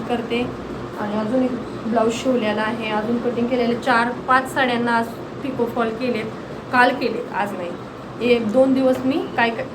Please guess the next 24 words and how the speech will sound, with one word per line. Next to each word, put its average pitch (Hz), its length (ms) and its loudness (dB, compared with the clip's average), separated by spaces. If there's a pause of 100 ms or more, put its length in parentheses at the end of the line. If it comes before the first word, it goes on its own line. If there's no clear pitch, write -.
(120)
मा-, 277 400 2
माझे 294 340 2
शिलाईचे 285 520 0
मी 302 120 -4
कसे 302 320 -4
रुटीन 262 340 0
ठेवलेले 254 440 2
आहेत, 240 120 0
घराचे 240 320 0
कामाचे, 233 460 0
हे 226 140 -2
जे 226 240 -2
व्हिडिओ 226 360 4
टाकते, 240 320 0 (560)
कारण 226 180 0
सांग 226 360 0
सांग 226 200 -4
म्हणायला 214 420 -2
लागलेत. 220 220 0 (800)
तर 254 60 0
चला, 285 260 2 (360)
लाईव्ह 302 260 6
घ्यायची 320 280 0
का 302 220 2